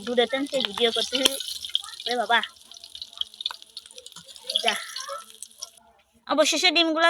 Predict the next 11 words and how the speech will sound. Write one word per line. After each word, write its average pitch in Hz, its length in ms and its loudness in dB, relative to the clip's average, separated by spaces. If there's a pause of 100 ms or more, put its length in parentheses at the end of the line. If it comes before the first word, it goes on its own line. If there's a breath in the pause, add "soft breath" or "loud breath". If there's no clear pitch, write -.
তোলা 311 260 4
হয়ে 302 200 2
গেছে, 285 440 0 (420)
দেখতেছেন 277 600 -2 (240)
যে 233 100 -2 (140)
একটা - 260 -10
কালার 214 340 0
আসছে। - 360 0 (960)
তো 220 100 0 (760)
এখন 233 180 -4 (120)
রান্না 214 280 0